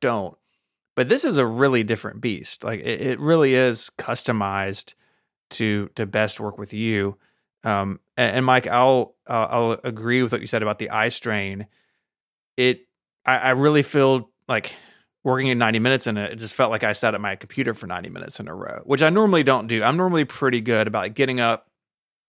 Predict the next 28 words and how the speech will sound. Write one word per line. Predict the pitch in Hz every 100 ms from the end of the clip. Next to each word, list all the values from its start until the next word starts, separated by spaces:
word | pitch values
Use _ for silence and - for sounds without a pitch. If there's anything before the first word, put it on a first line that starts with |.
| _ _ -
getting | 139 123
something | 120 104
to | 127
drink, | 202 185 - - _ _ _ _ _ -
you | 117
know, | 104 101
checking | 120 104
on | 101 101
the | 104
dog | 101 120 104 104
and | 101
cat. | 208 156 147 -
Like, | 120 104 - _
I, | 127 -
I | 127
try | - 156 151
not | 135 110
to |
just | 117 113
stare | - 113
at | 104
my | 107
screen | - 107 104
for | -
hours | 113 104 98
at | 98
a | 98
time. | - 120 107 98 98